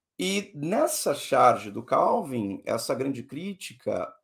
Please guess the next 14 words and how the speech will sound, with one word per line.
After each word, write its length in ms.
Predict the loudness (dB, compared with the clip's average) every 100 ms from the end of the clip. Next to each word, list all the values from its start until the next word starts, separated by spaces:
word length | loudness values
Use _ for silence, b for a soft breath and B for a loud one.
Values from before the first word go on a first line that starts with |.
| _ -2
é 440 | 2 4 4 0
que 180 | 0 2
a 40 |
indústria 680 | 2 -2 -6 -6 -8 -4 -4
tomou 280 | -2 -4 -2
conta 360 | -2 0 0
da 100 | -2
cultura. 440 | -4 -8 -4 0 0
Então, 220 | 2 0
a 80 | -2
cultura 440 | -8 -6 -2 0
é 20 |
um 100 | -2
produto 640 | 0 0 0 -4 -6 -12